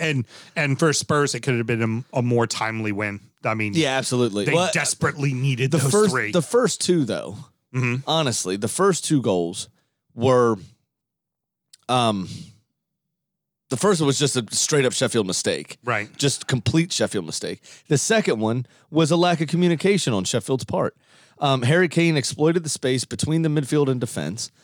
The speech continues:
Speaker 2: and that's where he picked up the ball. Uh, but one of the defenders, if they think that they need help, should be calling a midfielder back to mark him,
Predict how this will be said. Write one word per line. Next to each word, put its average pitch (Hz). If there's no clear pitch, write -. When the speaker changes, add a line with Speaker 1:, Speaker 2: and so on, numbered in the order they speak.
Speaker 2:
and 131
that's 143
where 160
he 156
picked 151
up -
the 131
ball. 95
Uh, 117
but 143
one 147
of 196
the 175
defenders, 143
if 120
they 147
think 147
that 143
they 151
need 135
help, 131
should 147
be 143
calling 147
a -
midfielder 139
back 139
to 117
mark 120
him, 92